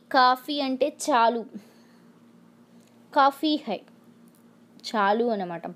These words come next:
బస్, బస్ అనే వర్డ్ కూడా యూజ్ చేస్తారు, మ్, జనరల్ ఉర్దూ వర్డ్లో. ఇతనా పైసా కాఫీ హై. ఇతనా పైసా,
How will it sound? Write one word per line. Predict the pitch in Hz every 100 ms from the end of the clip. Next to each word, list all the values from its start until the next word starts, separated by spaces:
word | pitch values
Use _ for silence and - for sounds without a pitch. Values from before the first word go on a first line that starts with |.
| -
బస్, | 202 226 240 - - 233
బస్ | 214 240 254
అనే | 240
వర్డ్ | 233 214 214
కూడా | 214 220
యూజ్ | 202 196 -
చేస్తారు, | 190 - 185 208 359 - - - - _ - 302 220 208 208 - _ _ _ -
మ్, | 233 208 202 202
జనరల్ | 202 196 202 208 208 196
ఉర్దూ | 196 185 196 202
వర్డ్లో. | 196 185 196 262 494 - - - - 262
ఇతనా | 277 311 294 277 330 480 480 _
పైసా | 233 233 - 349 359
కాఫీ | 359 269 269 277
హై. | 240 226 185 - _ - _ _ _ _ -
ఇతనా | 262 311 311 320
పైసా, | 311 - 254 254 - 233 -